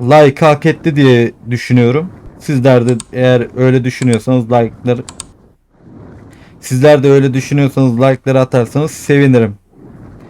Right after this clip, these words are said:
Eliniz değmişken de abone olursanız çok iyi olur. Hani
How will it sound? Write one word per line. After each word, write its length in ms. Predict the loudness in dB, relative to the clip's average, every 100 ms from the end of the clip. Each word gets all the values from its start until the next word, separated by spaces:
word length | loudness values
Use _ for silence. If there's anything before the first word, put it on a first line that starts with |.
| -18 -2
Eliniz 400 | 0 2 0 0
değmişken 600 | 0 0 -2 0 0 2
de 40 |
abone 280 | 2 2 2
olursanız 680 | 0 -2 -4 -2 -2 -4 -6
çok 240 | -6 -4
iyi 80 | -2
olur. 140 | 0 0
Hani 340 | 0 -2 -4